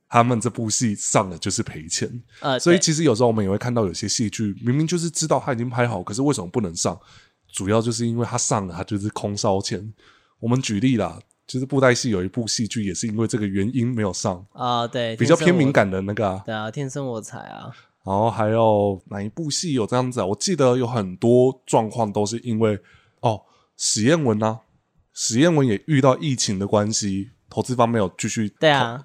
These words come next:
Speaker 1: 对啊，
Speaker 2: 对啊。
Speaker 1: 是这样子啊。所以我觉得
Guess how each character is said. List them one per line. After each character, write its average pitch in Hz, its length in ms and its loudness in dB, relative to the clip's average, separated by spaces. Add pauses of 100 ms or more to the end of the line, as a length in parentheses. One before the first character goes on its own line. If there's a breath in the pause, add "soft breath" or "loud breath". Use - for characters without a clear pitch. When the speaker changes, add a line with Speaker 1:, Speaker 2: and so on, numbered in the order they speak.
Speaker 1:
对 160 140 4
啊， 117 280 4 (200)
Speaker 2:
对 123 120 -4
啊。 113 80 -2
Speaker 1:
是 107 80 -6
这 135 60 4
样 127 180 6
子 120 120 -2
啊。 92 240 0 (320 loud breath)
所 156 200 2
以 160 240 2 (160)
我 131 140 0
觉 180 140 2
得 180 520 2